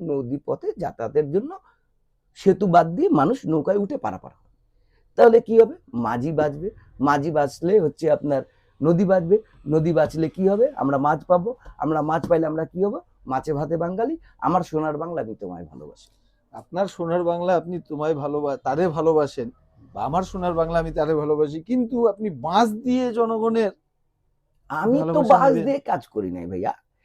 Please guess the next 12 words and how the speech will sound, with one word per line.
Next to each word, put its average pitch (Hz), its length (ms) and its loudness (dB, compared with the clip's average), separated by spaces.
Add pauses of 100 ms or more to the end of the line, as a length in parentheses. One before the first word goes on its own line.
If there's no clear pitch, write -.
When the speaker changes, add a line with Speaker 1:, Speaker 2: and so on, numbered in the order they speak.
(340)
Speaker 1:
এই 127 180 2
বাঁশ 113 800 0
তো 220 200 2 (220)
বিগত 180 680 2
যারা 139 320 0
ছিল, 139 320 -6
তারা 175 320 -2
বাঁশ 139 360 -2
থেকে 190 180 -2
সেতু 135 320 -8
তৈরি 98 280 -6
করছিল, 80 380 -14